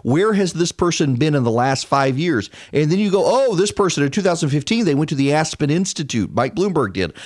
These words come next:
Let's go to the Aspen Institute archives and see if there's video from when he was there. Let's figure out what happened. Let, let's interview the people there. Let's see if anybody got audio."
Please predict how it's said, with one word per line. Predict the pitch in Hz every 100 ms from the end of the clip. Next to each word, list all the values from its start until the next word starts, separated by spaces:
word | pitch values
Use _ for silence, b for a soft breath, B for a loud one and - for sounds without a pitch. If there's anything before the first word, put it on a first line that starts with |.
| B
Let's | - 175 202
go | - 196
to | 185 185
the | 170
Aspen | 156 165 - 170
Institute | 240 - 190 151 143
archives | 220 262 151 107 160 165
and | 139
see | 160
if |
there's | 147 135
video | 120 214 240 135
from | 139 151
when | 143
he | 147
was | 151 165
there. | 233 175 B B -
Let's | 156 -
figure | - 160 139
out | 123
what | 143
happened. | 160 214 220 107
Let, | 131
let's | 143 151 -
interview | 165 165 151
the | 143
people | 139 156 170
there. | 208
Let's | 131 123
see | 147
if | 127
anybody | 143 147 143
got | 151 160
audio." | 202 160 98